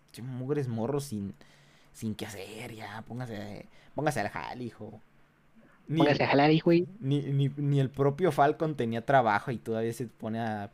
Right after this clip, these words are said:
Speaker 1: pelear contra esos vatos, pobrecito.
Speaker 2: Ni le pagaban al güey.
Speaker 1: <laughs> Ni
Speaker 2: Y
Speaker 1: le
Speaker 2: el Bucky,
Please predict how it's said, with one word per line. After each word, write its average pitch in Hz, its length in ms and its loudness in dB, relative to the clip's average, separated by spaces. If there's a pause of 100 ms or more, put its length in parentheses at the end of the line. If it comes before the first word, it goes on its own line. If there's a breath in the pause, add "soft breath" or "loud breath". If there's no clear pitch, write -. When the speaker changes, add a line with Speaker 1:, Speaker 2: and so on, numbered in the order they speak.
Speaker 1:
pelear 104 340 -6
contra 110 300 -12
esos 113 200 -10
vatos, - 520 -12
pobrecito. - 1080 -10 (1400 loud breath)
Speaker 2:
Ni 113 180 6
le 110 160 6
pagaban 101 800 2
al 98 160 2
güey. 101 260 -4
Speaker 1:
<laughs> 143 180 -10
Ni 139 200 -4
Speaker 2:
Y 131 160 2
Speaker 1:
le - 0 -
Speaker 2:
el 143 120 6
Bucky, 196 560 6